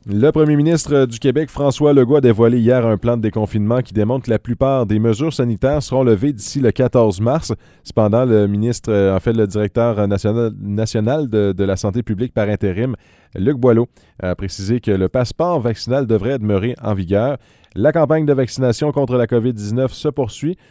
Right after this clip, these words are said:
En date du huit février, quatre-vingt-quatre pour cent des Valgatinois éligibles ont reçu au moins une première dose d'un vaccin. Parmi ceux-ci, soixante-dix-huit pour cent sont doublement vaccinés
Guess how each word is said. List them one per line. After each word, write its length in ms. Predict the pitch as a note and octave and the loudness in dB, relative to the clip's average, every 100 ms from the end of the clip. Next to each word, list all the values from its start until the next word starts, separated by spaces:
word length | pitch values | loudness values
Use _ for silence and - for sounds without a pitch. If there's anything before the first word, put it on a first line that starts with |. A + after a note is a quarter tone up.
| _ F2 | _ -6
En 100 | F#2 | -2
date 180 | A2+ | -2
du 160 | F#2+ G2 | -2 -4
huit 140 | B2 | -4
février, 360 | - G#2 G2 C3 | -2 -2 -2 -4
quatre-vingt-quatre 960 | - D#3 D3+ B2+ C#3 B2+ C#3 C#3 - - | -6 -4 -2 0 -2 -2 -4 -4 -8 -8
pour 160 | A#2+ A2 | -8 -6
cent 200 | - B2+ - _ - | -4 -6 -8 _ -4
des 120 | A2+ | -2
Valgatinois 560 | A2+ G#2 G#2+ - A2+ B2+ | 0 0 -2 -2 -2 0
éligibles 420 | A#2+ G#2 F3 D#3 | 0 -2 -2 -2
ont 80 | A#2 | -2
reçu 300 | G#2+ - C3+ | -4 -4 -4
au 160 | G#2 | -2
moins 220 | G2+ B2+ A2+ | 0 -2 -2
une 140 | F#2+ | -8
première 340 | - B2 C3 G#2+ | -4 -4 -2 -2
dose 220 | A2+ B2 | -2 0
d'un 100 | G#2 | 0
vaccin. 340 | F2+ E2+ C3 D#3 _ - - | -2 -4 -8 -8 _ -14 -6
Parmi 200 | G2 G#2 | -4 -2
ceux-ci, 380 | A2+ G2 C#3+ | -4 -4 -6
soixante-dix-huit 720 | C#3 D#3+ E3+ E3 D3 G#2 A2+ | -10 -6 -4 -2 -4 -6 -8
pour 160 | A2 G#2 | -6 -6
cent 160 | C#3 C#3 | -4 -4
sont 260 | A#2 G2+ | -2 -4
doublement 520 | F2+ F2 E3 D3+ C#3+ D3+ | -6 -4 -2 -2 -2 -4
vaccinés 440 | C3 - A#2 | -6 -6 -6